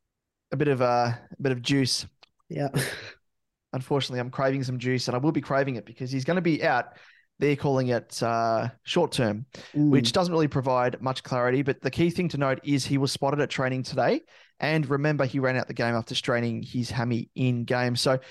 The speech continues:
Speaker 1: if I'm going to put my doctor's hat on, or physio's hat, I'm gonna say this reads to me as a bit of a one to three weeks maximum injury. Normally,
Speaker 2: Mm.
Speaker 1: they say, like, four weeks is sort of the standard if you do a hammy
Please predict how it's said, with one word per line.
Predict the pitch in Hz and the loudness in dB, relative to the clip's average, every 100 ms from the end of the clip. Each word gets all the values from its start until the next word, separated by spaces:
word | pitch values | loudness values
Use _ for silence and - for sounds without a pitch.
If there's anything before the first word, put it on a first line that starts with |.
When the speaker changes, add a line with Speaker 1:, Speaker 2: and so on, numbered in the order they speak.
| - - - _ _ _ - | -20 -20 -20 _ _ _ -4
Speaker 1:
if | 170 | 0
I'm | 208 | 0
going | 208 254 | 2 2
to | |
put | - | 2
my | 180 147 | 0 0
doctor's | 135 131 151 - 135 | -2 -2 -2 -4 -8
hat | 127 104 | -4 0
on, | 143 294 _ - - _ _ _ - | -2 -4 _ -20 -20 _ _ _ -6
or | 127 | -4
physio's | - 147 139 113 117 | 0 2 2 2 0
hat, | 127 - - _ - | 0 -2 -4 _ -4
I'm | 180 | 0
gonna | 196 | 2
say | 175 160 | 2 2
this | 147 - | 0 -2
reads | 135 139 135 | -2 0 -2
to | - | -4
me | 131 131 131 120 | -2 2 2 2
as | 127 | 0
a | 123 | 0
bit | 117 | 0
of | 127 | 0
a | 123 | 0
one | 120 123 127 | 0 0 0
to | 131 | -2
three | 127 - 127 | -4 -2 -2
weeks | 120 120 117 - - _ | 0 -2 -2 -8 -10 _
maximum | - 120 123 - 123 117 117 _ _ - | -6 -4 -4 -4 -4 -4 -8 _ _ -4
injury. | 147 135 185 330 - _ - - | 0 2 2 0 -6 _ -20 -2
Normally, | 160 165 160 | 2 4 6
Speaker 2:
Mm. | |
Speaker 1:
they | 147 | 4
say, | 131 135 | 2 2
like, | 135 131 | 2 0
four | - 143 139 | -2 0 2
weeks | 131 127 - | 2 0 -2
is | 135 | -6
sort | - | -2
of | 127 | -2
the | 123 | -2
standard | - 120 123 123 | -2 -2 -2 -4
if | 131 | -4
you | |
do | 123 | -2
a | 117 | -2
hammy | 131 151 147 | 0 2 2